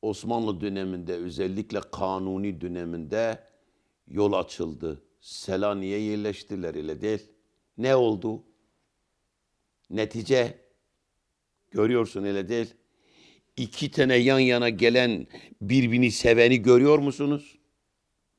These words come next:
İşte bu temeli atan da ne kadar mesul olduğunu,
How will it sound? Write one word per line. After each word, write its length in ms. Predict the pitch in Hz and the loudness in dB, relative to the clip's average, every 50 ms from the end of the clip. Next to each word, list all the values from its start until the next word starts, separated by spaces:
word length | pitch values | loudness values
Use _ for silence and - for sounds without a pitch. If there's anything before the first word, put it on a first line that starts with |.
| _ _ _ _ _ _ _ _ _ _ _ _ _ _ _ _ _ _ _ _ _ _ _ _ _ _ _ _ _ _ _ _ _ _ _ _ _ _ _ _ _ _ _ _ _ _ _ _ _ _ _ _ _ _ _ _ _ _ _ _ _ _ _ _ _ _ _ _ _ - | _ _ _ _ _ _ _ _ _ _ _ _ _ _ _ _ _ _ _ _ _ _ _ _ _ _ _ _ _ _ _ _ _ _ _ _ _ _ _ _ _ _ _ _ _ _ _ _ _ _ _ _ _ _ _ _ _ _ _ _ _ _ _ _ _ _ _ _ _ -12
İşte 300 | - 90 - - 123 110 | -12 -6 0 0 0 2
bu 120 | 113 127 - | 0 -2 -4
temeli 420 | - - 110 110 113 113 117 117 | -4 -4 -2 -2 0 0 2 2
atan 360 | 110 110 110 - 117 117 117 | 2 0 -2 -4 -6 -4 -2
da 100 | 113 113 | -2 -2
ne 140 | 113 113 110 | -2 -4 -4
kadar 300 | 92 - 104 104 110 107 | -4 -4 -4 -2 -2 -4
mesul 380 | 104 107 104 101 98 - 117 113 | -2 -2 -4 -4 -6 -4 -4 -2
olduğunu, 680 | 110 104 98 90 104 104 101 104 107 107 98 90 - | -2 -2 -2 -2 -4 -2 -2 -2 -2 -2 -2 -2 -4